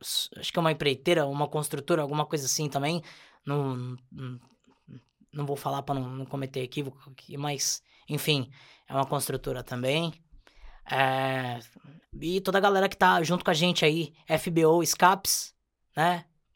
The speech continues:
Quem quiser fazer escapamento pra carro, moto. Moto acho que, não sei se eles fazem, mas carro faz. Quem quiser fazer escapamento pro teu carro,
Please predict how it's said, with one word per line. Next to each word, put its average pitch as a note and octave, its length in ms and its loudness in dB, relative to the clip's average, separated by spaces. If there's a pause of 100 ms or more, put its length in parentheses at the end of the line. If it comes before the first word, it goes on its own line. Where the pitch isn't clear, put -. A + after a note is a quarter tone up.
Quem G3+ 180 8
quiser E3+ 240 4
fazer D#3+ 200 0
escapamento D#3 560 -2
pra C#3+ 120 -2
carro, C#3+ 560 0 (200)
moto. D#3+ 500 0 (380)
Moto G#3 240 6
acho - 120 4
que, G#3+ 220 4 (100)
não F#3 200 0
sei F#3 160 0
se - 80 -4
eles F3+ 100 2
fazem, D#3+ 260 4
mas D#3 200 2
carro D#3+ 320 4
faz. E3+ 500 0 (540)
Quem F#3 120 2
quiser F3+ 220 2
fazer E3 220 -2
escapamento D#3 560 0
pro - 80 -20
teu D3 120 0
carro, C#3+ 440 -2